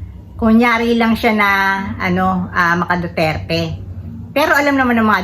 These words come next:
Duterte yun, ha? Kaya hindi rin to tiwala sa kanya. Kala ni Amy, naluloko niya mga Duterte, pero hindi talaga. So, si Camille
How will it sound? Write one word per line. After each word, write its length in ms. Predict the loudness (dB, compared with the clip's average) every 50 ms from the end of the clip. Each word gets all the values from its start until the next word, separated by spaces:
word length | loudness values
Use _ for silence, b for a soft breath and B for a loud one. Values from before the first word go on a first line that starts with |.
| -2 -4
Duterte 400 | -2 0 0 0 0 0 0 0
yun, 160 | 2 2 2 2
ha? 340 | 0 0 0 -2 -6 -8 -6
Kaya 240 | -2 0 2 2 2
hindi 160 | 4 4 2
rin 160 | 2 2 0
to 160 | 0 -2 -2
tiwala 400 | 0 2 2 2 2 2 2 0 0 -2
sa 160 | -4 -6 -4
kanya. 560 | -4 -2 0 0 -2 -2 -6 -12 -16 -10 -4
Kala 320 | -2 -2 0 2 2 2 2
ni 80 | 0
Amy, 400 | 0 0 0 0 2 2 2 2
naluloko 480 | 2 2 2 2 4 2 2 2 0 -2
niya 160 | 0 0 0
mga 200 | 2 2 0 0 0
Duterte, 560 | -2 -4 -2 -2 0 0 -2 -4 -4 -4 -4 -4 -4 -2
pero 240 | 0 0 2 2 2
hindi 320 | 2 2 0 0 -4 -4
talaga. 560 | -2 -2 -2 -2 -2 -2 -2 -2 -2 -2 -4 -8 -12 -18 B B B B B B B B -10
So, 160 | -2 0 0 0 0
si 80 | -2
Camille 640 | 0 2 2 4 4 4 4 4 4 2 2 0